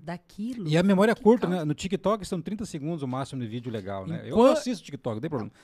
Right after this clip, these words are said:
Speaker 2: Não tem como, né?
Speaker 3: enquanto os
Speaker 2: Pra me
Speaker 3: po-,
Speaker 2: informar.
Speaker 3: enquanto os paredão do Big Brother tiver recorde de voto, eu não acredito na, na,
Speaker 2: Não
Speaker 3: na
Speaker 2: vamos falar de Big Brother,
Speaker 3: na
Speaker 2: porque nós
Speaker 3: Ué.
Speaker 2: temos um fã que, é,
Speaker 1: Eu
Speaker 2: eu sou
Speaker 1: falo
Speaker 2: fã
Speaker 1: pra
Speaker 2: do cara
Speaker 1: você
Speaker 2: que teve
Speaker 1: assim, ó,
Speaker 2: aqui.
Speaker 1: eu
Speaker 3: Ah, o Marcão.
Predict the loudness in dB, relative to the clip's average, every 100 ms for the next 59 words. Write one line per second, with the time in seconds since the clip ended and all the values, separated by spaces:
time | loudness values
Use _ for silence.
0 | -14 -6 -6 -6 -6 -8 -8 -8 -8 -2
1 | -2 0 4 6 6 4 4 4 2 -2
2 | _ -16 -12 -8 -8 -8 -12 -4 2 2
3 | 2 2 2 4 2 0 2 4 4 2
4 | 0 2 2 2 2 2 0 0 0 -2
5 | 0 -2 0 0 0 -2 -4 -8 -6 -4
6 | -6 -8 -10 -10 -10 -12 -10 -8 -4 0
7 | 0 0 0 0 0 -2 -4 0 0 0
8 | -2 -2 -6 -8 -8 -8 -8 -10 -10 -12
9 | -16 -16 -10 -10 -10 _ _ -20 -18 -8
10 | -6 -4 -2 0 0 -2 -2 -4 -6 -8
11 | -10 -12 -12 -14 _ _ -8 -4 0 4
12 | 4 4 2 0 -2 -2 -2 -2